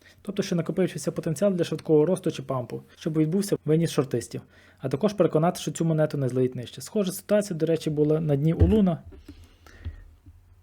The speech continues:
Невеличке накопичення, заокруглення і ріст. І у монеті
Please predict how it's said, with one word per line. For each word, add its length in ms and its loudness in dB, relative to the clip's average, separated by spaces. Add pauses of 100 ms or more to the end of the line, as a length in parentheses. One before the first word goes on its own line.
(1800)
Невеличке 400 0
накопичення, 480 0
заокруглення 580 2
і 40 -2
ріст. 280 -8 (340)
І 160 -2
у 40 -2
монеті 500 -2